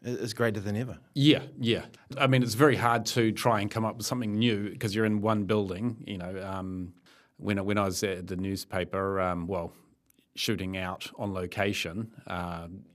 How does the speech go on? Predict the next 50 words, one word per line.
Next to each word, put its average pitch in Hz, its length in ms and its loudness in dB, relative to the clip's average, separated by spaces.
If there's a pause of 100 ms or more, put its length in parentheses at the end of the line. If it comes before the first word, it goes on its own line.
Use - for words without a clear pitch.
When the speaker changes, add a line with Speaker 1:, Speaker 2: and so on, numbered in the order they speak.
(100)
Speaker 2:
you 107 280 -8
had 98 240 -6
all 131 100 0
these 110 160 2
different 101 300 -4
backdrops 98 600 -2
and 101 100 -4
all 101 100 -4
these 92 180 -6
different 101 300 -6
things 98 280 -6
to 95 100 -6
play 95 160 0
around 95 340 -2
with, 95 220 -8
but 92 340 -6
in 104 200 0
this 98 140 -2
building, 92 800 -6 (160)
you've 110 200 -2
just 101 260 -2
got 92 220 -4 (280)
the 95 80 -4
places 95 460 -4
you're 98 140 -4
allowed 98 340 -2
to - 60 -16
photograph 92 500 -6
in 98 120 -8
this 95 120 -6
building. 87 380 -6
So 101 140 -4
it 98 120 -8
becomes 101 320 -4
quite, 101 360 2 (880)
yeah, 92 380 -4
you 123 160 -2
have 107 140 -2
to - 80 -4
try 110 320 -2
and 101 180 -2
use 110 300 2
those 101 260 0
same 117 420 2
areas 107 720 0 (320)
and 104 240 -6
make 113 220 -2
them 110 120 2
visually 104 540 2
appealing 90 460 -4